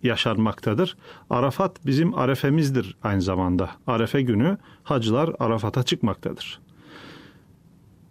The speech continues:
Bulgaristan'dan da iki yüz yetmiş kardeşimiz, iki yüz yetmiş beş kardeşimiz, hatta bir on daha ilave edersek özel misafir olarak gidenleri,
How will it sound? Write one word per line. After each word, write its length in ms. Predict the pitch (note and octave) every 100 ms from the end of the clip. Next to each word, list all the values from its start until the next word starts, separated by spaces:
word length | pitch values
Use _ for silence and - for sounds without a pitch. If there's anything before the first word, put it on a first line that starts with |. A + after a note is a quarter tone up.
| _ - - _ D3+
Bulgaristan'dan 800 | D3 E3+ - E3+ E3 G3 G3+
da 200 | D#3+ F3+ -
iki 240 | D3+ - G#3
yüz 440 | E3 E3+ - -
yetmiş 960 | C#3 C3+ C#3 E3 E3+ - - - - - - - - - - - - - - - - - - - _ - - -
kardeşimiz, 680 | - C#3 B2+ - A#2+ A#2 -
iki 220 | B2+ -
yüz 160 | C3 A#2
yetmiş 340 | B2 C3 A2+
beş 180 | C#3+ -
kardeşimiz, 840 | A#2 A2 G#2 - A2 D#3+ - - - -
hatta 560 | - C#3+ C#3 B2+ A#2+ B2 _ -
bir 240 | B2 B2+ B2 -
on 300 | B2+ C3 A#2
daha 320 | G#2 A#2 A#2
ilave 440 | A#2 A2+ G#2+ G#2+
edersek 560 | G2+ B2 A#2+ G#2 G2+ - B2
özel 380 | G2+ A2+ A2 -
misafir 460 | A#2 - G#2+ -
olarak 280 | A#2+ G#2+ F#2+
gidenleri, 560 | G2+ G2 G2 G2 E3